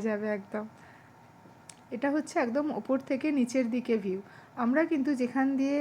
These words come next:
মানে ঢুকেছিলাম ফার্স্ট, সেই জায়গাটা এখান থেকে দেখা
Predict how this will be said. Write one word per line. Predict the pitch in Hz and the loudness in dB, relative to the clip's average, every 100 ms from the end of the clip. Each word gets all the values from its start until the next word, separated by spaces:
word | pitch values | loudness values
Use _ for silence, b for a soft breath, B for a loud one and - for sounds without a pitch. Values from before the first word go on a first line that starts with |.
| 277 - - | 0 -4 -10
মানে | 247 240 226 214 | -4 0 0 -2
ঢুকেছিলাম | - 254 349 339 269 240 247 | -2 2 2 4 4 4 2
ফার্স্ট, | 240 - - | -2 -2 -4
সেই | - 262 | 0 2
জায়গাটা | 277 269 247 240 359 | 4 2 2 2 2
এখান | 294 254 | 0 0
থেকে | 247 262 | 0 0
দেখা | 240 202 | 0 0